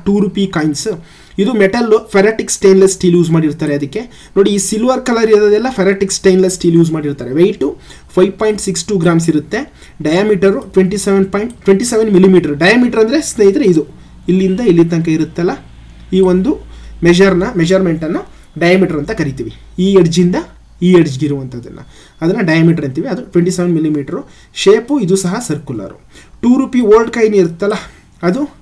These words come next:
metal ಯಾವ್ದು ಯೂಸ್ ಮಾಡಿರ್ತಾರೆ ಅಂದರೆ cupro nickel, six gram ಇರುತ್ತೆ, ಇಪ್ಪತ್ತಾರು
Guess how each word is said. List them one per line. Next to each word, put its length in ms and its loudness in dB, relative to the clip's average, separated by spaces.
metal 260 2
ಯಾವ್ದು 200 4
ಯೂಸ್ 160 2
ಮಾಡಿರ್ತಾರೆ 360 0
ಅಂದರೆ 220 -2
cupro 320 0
nickel, 400 0
six 240 -6
gram 260 2
ಇರುತ್ತೆ, 280 -2
ಇಪ್ಪತ್ತಾರು 480 0